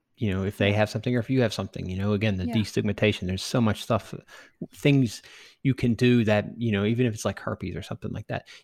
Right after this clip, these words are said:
Speaker 1: you don't have to, like, touch the person in that area. You can, like, work out something different
Speaker 2: Right.
Speaker 1: maybe, you know?
Speaker 2: Right. Yeah.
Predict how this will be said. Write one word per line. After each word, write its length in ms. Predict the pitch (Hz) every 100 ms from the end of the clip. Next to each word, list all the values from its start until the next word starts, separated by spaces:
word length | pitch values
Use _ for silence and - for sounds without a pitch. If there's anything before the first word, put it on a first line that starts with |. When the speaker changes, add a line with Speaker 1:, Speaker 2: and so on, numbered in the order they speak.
| _
Speaker 1:
you 160 | 127 135
don't 220 | 151 -
have 280 | - 131 123
to, 120 | -
like, 200 | 127 113
touch 260 | - 175 -
the 60 | -
person 340 | - - 160
in 40 |
that 140 | 139 135
area. 220 | 127 117
You 100 | 120
can, 140 | 147
like, 180 | 139 120
work 220 | 123 131
out 180 | - 123
something 460 | - 110 - 101 98
different 380 | 101 - 90 -
Speaker 2:
Right. 40 |
Speaker 1:
maybe, 260 | 95 98 92
you 160 | 92
know? 100 | 285
Speaker 2:
Right. 280 | 240 180 160 _ _ _ _ _
Yeah. 320 | 247 226 180